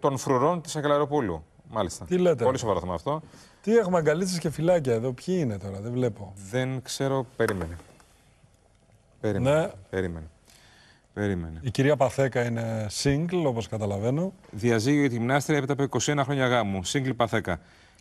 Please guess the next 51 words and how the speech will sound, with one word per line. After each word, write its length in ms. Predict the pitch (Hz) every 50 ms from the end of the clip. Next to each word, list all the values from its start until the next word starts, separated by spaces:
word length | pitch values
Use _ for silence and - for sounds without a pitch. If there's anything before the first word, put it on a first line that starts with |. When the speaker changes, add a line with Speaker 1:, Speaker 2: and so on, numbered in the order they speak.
| _ -
Speaker 2:
Να 120 | - 139 143
είναι 140 | 135 131
καλά. 380 | 120 117 117 113 110 107 104 107 -
Speaker 1:
Να 100 | 110 123
είναι 100 | 127 120
Speaker 2:
οι 40 | 117
Speaker 1:
καλά, 120 | 117 107 104 120 127 123
να 60 | -
είναι 0 |
Speaker 2:
άνθρωποι. 60 | -
Speaker 1:
καλή 120 | - 113
δύναμη. 220 | 113 113 107 98 -
Εδώ, 200 | 98 117 131 127 -
ζευγάρια 680 | 135 113 104 123 123 117 104 110 135 156 170 165 170 151
της 180 | 127 - -
showbiz 260 | 165 160 151 147 170
σε 100 | 170 165 165
καλοκαιρινό 500 | - 160 143 143 127 143 143 139 156 170
mood. 260 | 165 165 160 151 110 - - -
Σελίδα 340 | - - - - - 226 226
Speaker 2:
Ποιοι 80 | 226 208
είναι 100 | 190 170
Speaker 1:
δεκαέξι. 260 | 147 143 135 127 117
Speaker 2:
όμως; 220 | 110 104 - - -
Για 220 | - 151 175 180
πήγαινε 360 | 160 175 165 147 139 127 123 117
να, 120 | 117 117
να 140 | 113 117 123
δούμε 240 | 139 151 156 160 156
λίγο, 200 | 160 165 165 160
να 80 | 160
το 80 | 156 160
αναλύσουμε. 280 | 160 165 170 170 185
Speaker 1:
Καθυστερήσαμε 240 | - 113 113 127 104 127
όμως 60 | 127 107 98
την 40 | 113
κυρία 140 | 123 123 120 117
Γεωργαντή 260 | 110 113 110 104 90
τώρα. 180 | 78 85 78 78 - - - -
Speaker 2:
Δεν 160 | - 175 190
πειράζει. 420 | 175 165 135 117 104 98 92 101 107
Η 40 | 101
κυρία 220 | - 131 131 147
Γεωργαντή 380 | 147 135 127 123 127 127 127 147
είναι 80 | 147
στις 120 | 127 - -
καρδιές 440 | - 127 117 113 123 131 143 127
μας 200 | 120 120 110 -
πρώτη 300 | - - 139 135 107 117
πάντα. 340 | 101 92 117 113 95 101 95 87 - -
Speaker 1:
Μμ. 100 | 107